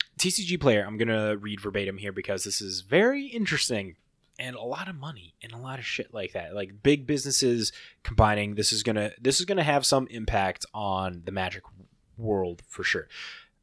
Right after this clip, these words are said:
T C G Player, the leading technology platform for the collectible industry and operator of the largest online marketplace for trading card games, today announced that it has entered into a definitive agreement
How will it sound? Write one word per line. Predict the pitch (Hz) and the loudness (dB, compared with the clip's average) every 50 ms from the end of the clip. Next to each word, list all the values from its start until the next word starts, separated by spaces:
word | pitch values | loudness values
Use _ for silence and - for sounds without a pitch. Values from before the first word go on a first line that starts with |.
| _ _ | _ _
T | - 190 202 | -6 -4 -2
C | 196 208 | -2 -2
G | 175 175 185 - | -4 -4 -4 -2
Player, | - 120 95 90 90 | 0 2 2 2 0
the | 87 95 101 | -2 -2 -4
leading | 110 123 135 160 175 180 196 190 190 175 | -4 -4 -4 -6 -4 -4 -4 -4 -4 -2
technology | - 180 - - 143 135 135 131 127 127 127 | -2 -2 0 0 0 0 0 0 -2 -2 -4
platform | - - - 123 107 101 - - - 107 101 95 | -6 -4 0 2 2 2 0 -4 -4 -4 -4 -4
for | - - - 135 143 | -2 0 0 0 0
the | - - | 0 -4
collectible | - - - 135 127 - - 131 - 135 131 - - | -6 -2 -2 0 0 -2 -4 -10 -10 -10 -10 -10 -10
industry | 117 104 95 101 - - - - 95 95 78 | -10 -8 -6 -4 -4 -4 -4 -6 -8 -8 -8
and | 92 98 - - | -10 -14 -12 -8
operator | 110 120 - - 135 135 131 131 139 | -6 -6 -4 -2 0 0 2 0 0
of | - - 120 120 | -2 -4 -4 -6
the | - 92 | -6 -6
largest | 87 98 110 117 117 - 123 - - | -2 0 2 2 0 0 -4 -6 -6
online | - 110 117 117 117 117 117 113 | -8 -10 -8 -8 -6 -6 -6 -2
marketplace | 104 95 95 - - - - - 104 95 | -2 -2 -2 -2 -4 -10 -8 -6 -4 -4
for | - - - | -4 -6 -8
trading | - - - 98 90 92 92 | -6 -4 -2 0 0 -2 0
card | - 151 165 180 127 - | 4 4 4 4 4 0
games, | 98 90 90 90 - - - - _ - | -6 -6 -6 -6 -10 -10 -14 -18 _ -4
today | - 139 131 - - 170 165 135 107 92 - | -2 -2 -2 0 2 4 6 6 6 4 0
announced | - 101 101 104 110 117 127 - - | -4 -6 -4 -2 -2 -2 -2 -2 -2
that | 123 120 - 131 | 0 0 0 0
it | 117 | 0
has | 127 127 120 - - | 0 -2 -4 -4 -6
entered | 110 104 107 107 - - | -8 -6 -6 -6 -6 -8
into | - 117 117 117 - - 131 127 120 - | -10 -10 -8 -8 -6 -6 -6 -6 -6 -6
a | 117 - | -8 -8
definitive | 104 - - - - 151 156 160 151 165 160 - - | -8 -8 -8 -4 -4 -2 -2 -2 -2 -4 -4 -6 -6
agreement | 143 139 135 - 117 107 98 98 92 - | -12 -12 -10 -8 -6 -6 -4 -6 -6 -8